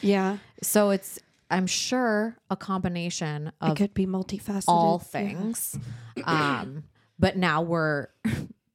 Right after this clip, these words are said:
Speaker 2: getting on the other side of it,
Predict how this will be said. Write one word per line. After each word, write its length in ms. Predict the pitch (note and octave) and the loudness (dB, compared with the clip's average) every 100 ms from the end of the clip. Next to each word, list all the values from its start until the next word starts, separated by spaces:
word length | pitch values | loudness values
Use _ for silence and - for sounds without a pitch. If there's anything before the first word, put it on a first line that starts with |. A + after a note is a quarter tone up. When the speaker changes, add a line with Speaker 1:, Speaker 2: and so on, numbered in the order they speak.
| _ G#3 _ _ - _ _ - | _ -20 _ _ -20 _ _ 0
Speaker 2:
getting 260 | F3+ F3 | 2 2
on 120 | E3+ D#3+ | 0 -2
the 120 | D#3 | -2
other 320 | D#3+ D#3 D3+ | -2 0 0
side 480 | D3 - - C#3+ B3 | -2 -6 -4 -2 0
of 160 | A3+ D#3+ | 0 0
it, 400 | C#3+ E3+ - | 0 -2 -4